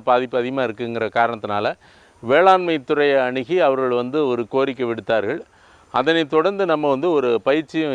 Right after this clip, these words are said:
ஏற்பாடு பண்ணோம். அந்த பயிற்சியில வந்து பார்த்திங்கன்னா நம்ம தேசிய அளவிலான, அ, வேளாண் சார்ந்த பூச்சிகளுக்கான ஒரு நிறுவனத்தின் இருந்து விஞ்ஞானி அவர்கள் வந்து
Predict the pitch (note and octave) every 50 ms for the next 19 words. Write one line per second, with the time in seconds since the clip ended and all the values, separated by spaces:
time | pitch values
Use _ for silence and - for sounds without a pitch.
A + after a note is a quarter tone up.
0 | A#2+ B2 B2+ B2+ B2 C#3 B2 A#2+ G#2+ A2+ G#2+ G#2+ B2+ D#3 - - D#3 B2 B2 A2
1 | - C#3+ E3 F3+ D#3+ - F#3+ F#3 F3+ E3 D3+ D3 D#3 C#3+ C#3+ C3+ B2+ C3 B2 A#2+
2 | C3+ F#3 A#3 - _ _ - - - - - _ _ _ - C3 C#3 C#3 C3+ B2+
3 | B2 B2 A#2 A2+ A2+ A2 A2 G#2+ G#2+ G#2 G#2+ B2+ D#3+ G3 G#3 F#3+ - G#3+ G3 F3
4 | D#3 D3+ D#3 D#3 D3+ D3+ C#3+ C#3+ C3+ C3+ C3 C#3+ F3 G#3 - _ _ _ _ _
5 | _ _ _ _ _ - C#3+ C#3 C3+ C3+ C3 C3 B2+ B2+ B2 A#2+ A#2+ A#2+ A#2 A#2
6 | A#2 C3 D3 E3 E3+ E3 D#3+ D#3 C#3+ - D3 C#3 C#3 C#3+ C#3+ D#3+ D#3+ D3 B2 -
7 | F3+ F3 - - F3 E3 D#3 D3 C#3 C3 - - C#3 C3+ C3 C#3+ D#3 D#3+ C#3+ C3+
8 | C3+ B2+ B2+ B2+ B2 A#2+ A#2+ A#2 A#2 A#2 A2+ A2 A2 A2 A2 A#2+ B2 B2+ C3+ C#3+
9 | D#3 D3+ C#3+ C3 A2+ - B2 A#2+ A#2 A#2 A2 A#2 A#2 A#2 D#3 A3+ - _ _ _
10 | _ _ _ - - B2+ B2 C#3+ E3+ F#3 F#3 F3+ E3+ C#3 A#2+ A2 - _ _ -
11 | B2+ B2+ B2+ C3 C3 B2 A2+ A#2 A#2 A#2+ C#3+